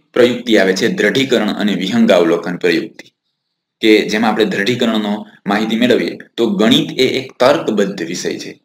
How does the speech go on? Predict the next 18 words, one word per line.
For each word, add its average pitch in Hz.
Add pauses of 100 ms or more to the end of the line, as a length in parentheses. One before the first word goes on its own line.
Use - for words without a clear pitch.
દ્રઢીકરણ 131 (180)
એ - (140)
શીખવવામાં 135
આવેલા 110
આ 101
મુદ્દાઓ - (180)
ધ્યાનમાં 113
રાખી 123 (400)
ક્રિયા 147
દ્વારા 120
શિક્ષણ 104
અને -
પુનરાવર્તનના 117
નિયમ 104
ઉપર 98
આધારિત 87 (320)
હોય 85
છે. 78